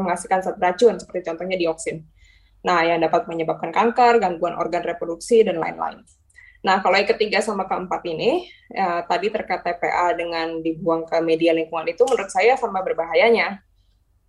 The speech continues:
Kalau misalnya T P A-nya dikelola dengan baik, tentu, eh, baik gitu ya.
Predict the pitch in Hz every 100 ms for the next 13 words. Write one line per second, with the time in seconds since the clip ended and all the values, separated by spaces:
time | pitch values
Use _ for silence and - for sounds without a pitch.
0 | _ 226 220 226 247 233 226 220 220 220
1 | 214 - 226 214 208 208 202 190 285 226
2 | 220 285 294 - - - 190 190 190 180
3 | 170 180 - 170 175 156